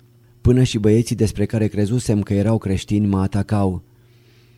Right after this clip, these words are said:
Totul a devenit atât de greu de suportat, încât într-o noapte, simțind că mă apăsau puterile demonice, așa cum stăteam întins pe podeaua sufrageriei,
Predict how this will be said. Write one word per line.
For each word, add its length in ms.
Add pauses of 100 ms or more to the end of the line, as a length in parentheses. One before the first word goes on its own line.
Totul 280
a 60
devenit 440
atât 320
de 160
greu 240
de 100
suportat, 760
încât 320
într-o 300
noapte, 540 (180)
simțind 480
că 100
mă 140
apăsau 420
puterile 520
demonice, 640
așa 240
cum 160
stăteam 360
întins 360
pe 100
podeaua 380
sufrageriei, 920